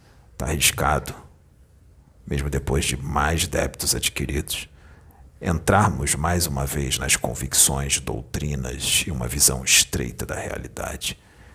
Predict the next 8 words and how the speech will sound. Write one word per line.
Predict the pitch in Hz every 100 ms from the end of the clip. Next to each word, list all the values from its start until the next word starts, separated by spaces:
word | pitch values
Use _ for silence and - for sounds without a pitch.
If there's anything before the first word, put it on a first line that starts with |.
| - -
e | - 67
entrarmos | 60 64 65 - 67 -
no | -
mesmo | 60 71 71 - -
círculo | - - - - 52
vicioso | - - - - 55 - -
que | -
agora. | - - 58 - -